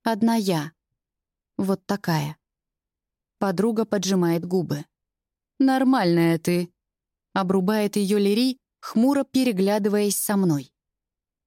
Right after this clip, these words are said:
«Может, это природа так решила обезопасить Альф от притязаний драконов?»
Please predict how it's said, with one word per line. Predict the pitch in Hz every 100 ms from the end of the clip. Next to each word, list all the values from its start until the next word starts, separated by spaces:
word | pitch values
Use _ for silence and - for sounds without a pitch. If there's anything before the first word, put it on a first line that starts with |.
| _
«Может, | 233 233 220 220
это | 220 214 208 208
природа | 202 208 233 285 156
так | 143 156
решила | 170 165 190 185 185 -
обезопасить | 233 220 233 262 254 202 196 196
Альф | 240 240 226 - _ _
от | 262 -
притязаний | 269 262 269 262 247 247
драконов?» | 233 240 - 262 147 -